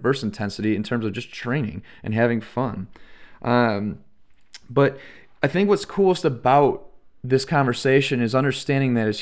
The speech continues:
human beings, um, we are a really special species. We are, find ourselves at the top of the pyramid.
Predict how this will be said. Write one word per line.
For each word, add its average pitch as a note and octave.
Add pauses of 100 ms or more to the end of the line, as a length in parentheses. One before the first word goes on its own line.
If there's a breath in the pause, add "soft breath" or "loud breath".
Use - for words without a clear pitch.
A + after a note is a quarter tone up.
human C#3+
beings, A#2+ (440 soft breath)
um, G#2+ (160)
we C3+
are F#3
a D3
really C#3+
special C#3
species. - (100)
We B2+ (400 soft breath)
are, C3
find E3
ourselves D3+
at A#2
the G#2+
top C3
of -
the G#2+
pyramid. D#3+